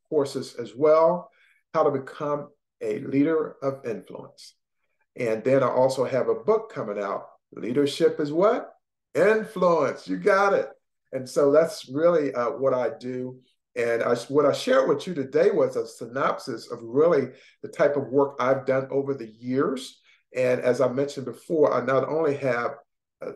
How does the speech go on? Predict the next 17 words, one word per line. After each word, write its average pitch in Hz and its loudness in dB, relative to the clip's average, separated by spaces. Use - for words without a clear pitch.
a - -6
background 127 2
in 120 -6
the 110 -8
military 123 2
as 117 -10
a 120 -14
military 120 -2
officer, 123 -2
and 110 -6
I've 120 -2
attended 120 -4
every 127 0
leadership 120 -8
school 127 -6
that 113 2
was 104 -4